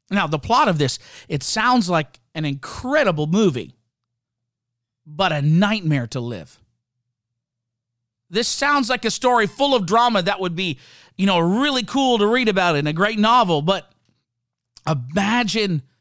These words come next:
if this was your real and actual life. These two verses that I read, they are full of panic,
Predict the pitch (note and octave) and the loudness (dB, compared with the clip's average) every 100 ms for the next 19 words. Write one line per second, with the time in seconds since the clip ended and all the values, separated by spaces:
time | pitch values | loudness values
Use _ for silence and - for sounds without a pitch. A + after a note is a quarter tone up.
0 | _ _ _ _ - F3 B2+ C3 B3+ - | _ _ _ _ -6 -4 -4 -2 -2 -2
1 | G#3 G#3+ E3+ D#3+ F3 D#3 D3+ G#3+ B3+ A#3 | -2 0 0 2 2 4 2 2 2 2
2 | G#3+ - _ _ _ _ D#3+ D#3 _ G3+ | 2 -2 _ _ _ _ -6 -6 _ -4
3 | A3+ - - G#3 E3+ D#3 D3 A2+ F#2+ - | -4 -6 -4 -2 -2 0 -2 -2 -10 -20
4 | - _ _ _ _ _ _ _ _ _ | -20 _ _ _ _ _ _ _ _ _
5 | _ _ _ D#3 A3+ B3 A#3 - - _ | _ _ _ -6 -2 -2 -2 -4 -10 _
6 | _ _ _ - B3 C4+ G#3 A#3 A#3+ G#3+ | _ _ _ -6 0 2 2 2 2 0
7 | F3 E3 E3+ D#3 D#3 F#3+ C#3+ E3+ F3 D#3 | -2 0 0 0 0 -2 0 0 -2 0
8 | G3 D3+ C3 A#2+ G3+ A#3+ C4 - | -2 -4 -6 -6 -4 -4 -6 -10